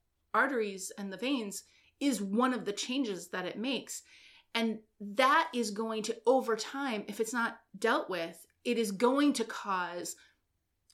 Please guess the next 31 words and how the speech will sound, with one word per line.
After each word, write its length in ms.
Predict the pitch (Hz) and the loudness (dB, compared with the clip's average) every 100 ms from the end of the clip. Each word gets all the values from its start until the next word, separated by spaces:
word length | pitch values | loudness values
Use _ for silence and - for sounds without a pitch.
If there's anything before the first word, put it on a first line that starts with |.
| - | 0
cardiovascular 720 | 226 220 202 185 - 170 170 | 4 6 6 4 2 -4 -4
problems, 380 | - 156 127 - | -4 -4 -6 -6
heart 260 | - 180 | -4 -2
attack, 420 | 175 - 165 - - | -4 -4 -6 -6 -8
other 140 | - | -8
kinds 260 | - 165 165 | -6 -8 -10
of 80 | |
cardiovascular 680 | - - 165 165 160 - 170 | -10 -8 -6 -6 -8 -8 -10
disease, 520 | 165 165 180 156 160 - - | -12 -10 -8 -6 -8 -12 4
or 640 | 220 214 214 208 208 214 - - - | 6 8 8 8 8 4 -4 -10 2
neurological 520 | 269 285 277 214 208 | 6 6 6 2 -4
problems, 480 | 196 180 175 175 156 | 2 2 2 -4 -2
or 260 | 214 202 | 0 0
whatever 300 | 196 214 214 | 0 0 2
else, 180 | 226 220 - | 4 2 2
all 120 | 226 | 0
the 60 | 269 | 2
problems 300 | 277 254 240 | 4 4 4
that 120 | 226 | 0
happen 420 | - 247 247 202 | 4 4 2 -4
when 380 | 185 185 185 185 - - - | -4 -6 -6 -8 -10 -20 2
the 80 | 208 | 6
delivery 460 | 208 202 202 214 | 6 6 8 6
system 420 | 208 190 - 180 | 6 0 -4 -4
breaks 340 | 165 180 165 - | -2 0 0 -4
down 300 | 160 160 160 | -6 -6 -6
in 80 | 160 | -8
your 100 | 175 | -8
body. 440 | 190 185 - 202 _ _ _ _ _ _ _ _ _ - - _ | -4 -4 -4 -8 _ _ _ _ _ _ _ _ _ -16 -16 _
And 440 | 233 220 220 220 214 - - _ _ _ _ _ _ | -2 0 0 0 -2 -8 -20 _ _ _ _ _ _
it, 200 | 277 - | 0 0